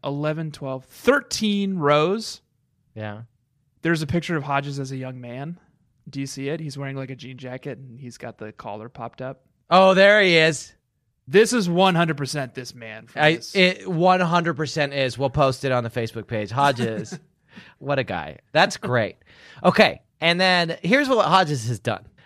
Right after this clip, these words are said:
Speaker 2: Hodges has written underneath all of this,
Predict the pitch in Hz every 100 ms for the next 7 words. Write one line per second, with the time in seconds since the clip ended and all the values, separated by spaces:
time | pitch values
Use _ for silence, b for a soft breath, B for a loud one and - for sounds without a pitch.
0 | b 156 240 262 196 160 123 123 180 -
1 | 175 87 113 _ 135 139 135 147 165 139
2 | 104 101 98 - -